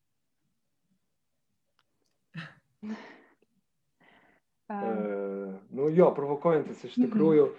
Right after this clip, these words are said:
Speaker 2: E, labai lengva mums kalbėt, nes mes vienas kitą turim, kitą, vienas kitą papildom ir, ir mums taip lengviau eiti per,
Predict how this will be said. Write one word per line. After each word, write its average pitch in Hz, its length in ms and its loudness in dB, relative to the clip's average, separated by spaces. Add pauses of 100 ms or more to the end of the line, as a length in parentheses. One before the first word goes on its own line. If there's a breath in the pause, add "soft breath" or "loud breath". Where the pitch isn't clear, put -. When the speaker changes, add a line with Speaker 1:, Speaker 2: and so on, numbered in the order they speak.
(280 loud breath)
Speaker 2:
E, 123 60 -4
labai 131 400 2
lengva 147 380 0
mums 143 320 -6
kalbėt, 131 500 2
nes 123 200 -4
mes 131 220 2
vienas 131 360 0
kitą 123 320 -2
turim, 135 320 -2
kitą, - 300 -6 (260)
vienas 131 300 0
kitą 131 260 -4
papildom 127 680 0
ir, 117 320 2 (440 loud breath)
ir 113 100 -6
mums 139 240 -4
taip 139 200 2
lengviau 127 480 4
eiti 123 280 0
per, 117 280 0